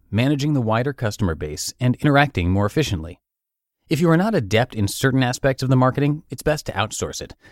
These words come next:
Time is valuable, so ensure the time you spend on social media is worth it.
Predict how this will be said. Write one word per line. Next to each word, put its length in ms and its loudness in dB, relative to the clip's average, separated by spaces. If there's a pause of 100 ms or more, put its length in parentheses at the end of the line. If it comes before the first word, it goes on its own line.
Time 200 2
is 120 0
valuable, 440 2 (140)
so 180 2
ensure 320 2
the 80 -4
time 360 4
you 200 -2
spend 320 0
on 120 0
social 320 2
media 420 2
is 160 -4
worth 240 2
it. 140 -18